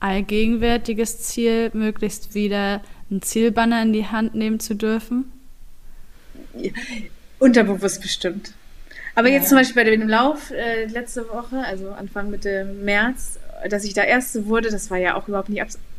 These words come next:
Speaker 2: abzusehen. Also letztes Jahr wurde ich da Zweite, aber mit
Speaker 1: Mhm.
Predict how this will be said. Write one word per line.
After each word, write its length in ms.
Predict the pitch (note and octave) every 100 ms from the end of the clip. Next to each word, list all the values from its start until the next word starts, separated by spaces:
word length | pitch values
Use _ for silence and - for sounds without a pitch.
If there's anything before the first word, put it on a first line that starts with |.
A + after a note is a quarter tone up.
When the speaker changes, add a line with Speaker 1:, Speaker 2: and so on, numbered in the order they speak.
| -
Speaker 2:
abzusehen. 640 | - - F#3 F#3 F3+ F#3
Also 200 | G3+ G3
letztes 300 | A3 A3 A3
Jahr 140 | G3+
wurde 120 | G3 G#3
ich 80 |
da 120 | G3 F3+
Zweite, 560 | - F#3+ G#3+ C4+ D#4+ E4 - - -
aber 180 | G#3 G#3+
mit 160 | G#3+
Speaker 1:
Mhm. 380 | A3 G#3 G#3 B3